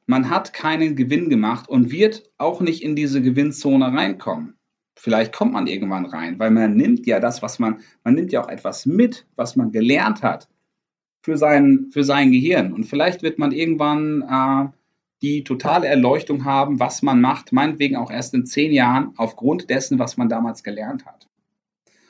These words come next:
Okay, ich glaube, ich, äh, drifte langsam ein bisschen ab und deswegen werde ich diese Folge jetzt an dieser Stelle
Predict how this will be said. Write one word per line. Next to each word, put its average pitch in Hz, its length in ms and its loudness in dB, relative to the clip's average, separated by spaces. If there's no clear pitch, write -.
Okay, 151 440 0
ich 135 160 -8
glaube, 160 520 0
ich, 147 400 -4
äh, 123 220 2
drifte 165 460 0
langsam 147 400 0
ein 135 120 0
bisschen 135 300 -2
ab 165 220 -8
und 127 120 0
deswegen 139 460 -2
werde 139 340 2
ich 98 200 -8
diese 101 800 -4
Folge 196 640 2
jetzt 113 380 -2
an 95 200 -6
dieser 160 260 -4
Stelle 123 560 -2